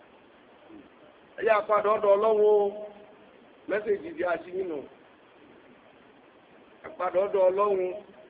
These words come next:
ẹ yó, ẹ yé kálà fóòsà. Ẹ, ìkálà fóòsà, àbọ̀ ẹ̀ lẹ́ríhùn. Àbọ̀ ẹ̀ nù. Ńgbà ó ṣe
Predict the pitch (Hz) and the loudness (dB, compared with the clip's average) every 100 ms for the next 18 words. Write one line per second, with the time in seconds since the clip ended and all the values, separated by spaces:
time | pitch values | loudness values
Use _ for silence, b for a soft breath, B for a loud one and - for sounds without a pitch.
0 | - - 160 190 208 202 180 202 214 208 | -20 -10 -2 0 0 -2 -6 0 0 0
1 | 214 208 165 165 202 202 190 135 - - | -4 -2 -4 0 -2 0 -4 -4 -8 -20
2 | - - - - - - _ - - - | -20 -20 -20 -20 -20 -20 _ -20 -20 -20
3 | - - - - - _ - - _ - | -20 -20 -20 -20 -20 _ -20 -20 _ -20
4 | 135 147 156 - - 156 156 151 151 156 | -20 -20 -20 -20 -20 -20 -20 -20 -20 -20
5 | 160 156 185 196 202 196 180 196 247 214 | -12 -4 -2 0 0 0 -4 -4 0 0
6 | 214 240 240 226 185 165 147 156 175 196 | 6 8 8 6 -4 -4 -4 -6 0 2
7 | 180 196 196 226 220 170 - - - - | 2 2 0 0 -2 -4 -12 -20 -20 -20
8 | _ - - _ _ _ _ _ _ - | _ -20 -20 _ _ _ _ _ _ -20
9 | - - - - - - - - - _ | -20 -20 -20 -20 -20 -20 -20 -20 -20 _
10 | _ _ - - - 123 175 165 180 160 | _ _ -20 -20 -14 -4 -2 -2 -2 -4
11 | - - - - - - - - - - | -10 -16 -20 -20 -20 -20 -20 -20 -20 -20
12 | - _ - 220 269 247 262 262 | -20 _ -10 -6 0 2 4 4